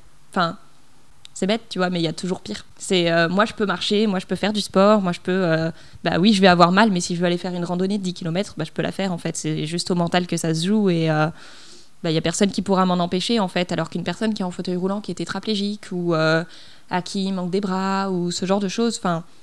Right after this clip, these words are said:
c'est beaucoup plus handicapant au quotidien, en fait. Et, euh, je sais pas, c'est, euh... Puis je pense que c'est aussi ma petite carapace, en fait, tu vois, de pouvoir me dire, euh, « Bah, il y a pire, il y a pire, il y a pire, et, euh,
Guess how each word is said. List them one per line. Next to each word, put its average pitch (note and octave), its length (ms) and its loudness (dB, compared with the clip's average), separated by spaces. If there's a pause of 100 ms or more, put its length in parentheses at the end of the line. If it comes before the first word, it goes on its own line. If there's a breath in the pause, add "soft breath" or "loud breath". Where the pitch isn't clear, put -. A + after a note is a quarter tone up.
(240 soft breath)
c'est - 160 -2
beaucoup F#3+ 240 0
plus G3 200 -4
handicapant F#3+ 480 -2
au F#3 60 -2
quotidien, F#3+ 440 -4
en G3+ 100 -4
fait. F3+ 300 -6
Et, D#3+ 180 -2
euh, D#3+ 220 -2 (1800 loud breath)
je G3 60 -6
sais - 120 -6
pas, - 160 -2
c'est, F3 340 4
euh... E3+ 440 0 (760)
Puis F#3 100 -10
je - 40 -12
pense G#3+ 160 0
que - 40 -2
c'est F#3+ 80 2
aussi F3+ 160 -2
ma F3 100 0
petite - 180 -14
carapace, F#3+ 460 -4
en G3 60 -8
fait, F#3 220 -8
tu - 120 -14
vois, F3+ 120 -6
de F3+ 40 -12
pouvoir F3 240 -6
me E3+ 120 -4
dire, F#3+ 240 -4
euh, « F3 200 -6
Bah, F3 120 -6
il F3+ 60 -6
y F#3+ 40 -2
a F#3 60 -4
pire, G#3 260 -6
il F#3+ 60 -6
y F#3 40 -8
a F#3 40 -10
pire, F#3+ 220 -10
il F#3 60 -6
y F3+ 40 -6
a F3 40 -6
pire, G3+ 340 -10
et, F#3+ 140 -12
euh, F#3 60 -12